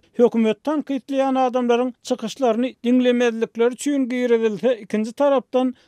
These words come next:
daşary ýurtlarda okyýan studentler, ene-atalar bilen gepleşip, olara öz görýän kynçylyklaryny aýtmazlyklary üçin girizilýär diýip, ara gatnaşyk pudagynyň başga bir işgäri hem bu aýdylýanlary tassyk etdi.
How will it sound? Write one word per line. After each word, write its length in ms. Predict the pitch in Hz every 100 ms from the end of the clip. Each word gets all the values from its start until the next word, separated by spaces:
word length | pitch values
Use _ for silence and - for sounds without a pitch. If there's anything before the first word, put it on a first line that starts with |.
| -
daşary 320 | 220 - 208
ýurtlarda 460 | 285 254 277 247 247
okyýan 420 | - 240 247 247
studentler, 720 | 220 - 208 226 202 226 233 240 _ -
ene-atalar 600 | 214 269 277 254 269 247
bilen 220 | 240 247
gepleşip, 540 | 220 220 - 202 254 247 _
olara 400 | 208 233 233 269 -
öz 180 | 226 294 285
görýän 320 | 277 269 262
kynçylyklaryny 840 | - 254 220 240 220 247 220 247 - -
aýtmazlyklary 840 | 226 240 - 240 233 - 247 254
üçin 380 | - 269 254 -
girizilýär 760 | 233 233 233 226 220 226 214 202
diýip, 160 | 247 _
ara 300 | - 220 233
gatnaşyk 520 | 220 220 - 240 - -
pudagynyň 560 | 294 247 240 233 247 - -
başga 380 | 220 - 269 294
bir 80 | 277
işgäri 460 | 240 262 254 233
hem 220 | 220 240 - _ -
bu 60 |
aýdylýanlary 800 | 277 269 233 240 240 226 220 226 -
tassyk 440 | 220 208 - 220 214
etdi. 380 | 196 - 135